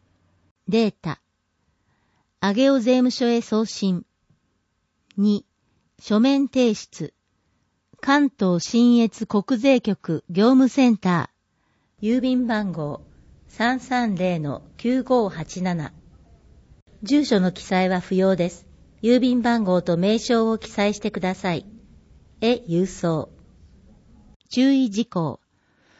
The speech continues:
申告書、申請書及び添付書類などを業務センターへ直接持ち込むことはできません。電話による税務相談や、申告書、申請書などの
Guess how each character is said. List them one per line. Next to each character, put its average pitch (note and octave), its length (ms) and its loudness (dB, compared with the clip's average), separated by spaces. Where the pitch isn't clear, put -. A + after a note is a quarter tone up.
申 C4+ 320 2
告 B3 260 -4
書、 - 360 -4
申 C4 320 4
請 A#3+ 280 0
書 G#3 320 -4
及 A3+ 240 4
び E3+ 240 -2
添 B3+ 200 4
付 C#4 140 -4
書 C#4+ 180 0
類 A#3+ 200 2
な G#3 140 4
ど F3+ 260 0
を D3+ 40 -4
業 G3+ 200 0
務 C4+ 200 4
セ C4+ 200 0
ン B3+ 80 2
タ G#3 200 0
ー F#3 80 2
へ E3 260 -2
直 F#3 140 -2
接 C#4 320 -2
持 B3+ 140 4
ち - 80 -12
込 C4 120 0
む B3+ 120 4
こ B3 120 -4
と B3 140 0
は F#3+ 120 2
で D#3 120 -4
き G#3+ 100 0
ま A3 140 2
せ G#3 180 0
ん。 D3+ 100 -4
電 A#3 240 4
話 B3+ 140 4
に B3 120 4
よ A#3 120 4
る A3+ 120 2
税 G3+ 200 2
務 C4 160 2
相 C4 240 0
談 G3+ 240 2
や、 F3+ 260 0
申 B3 300 2
告 A#3 240 -4
書、 - 320 -4
申 A#3+ 280 2
請 B3 280 0
書 A3 320 -2
な G#3+ 160 4
ど G3 140 2
の F3 220 0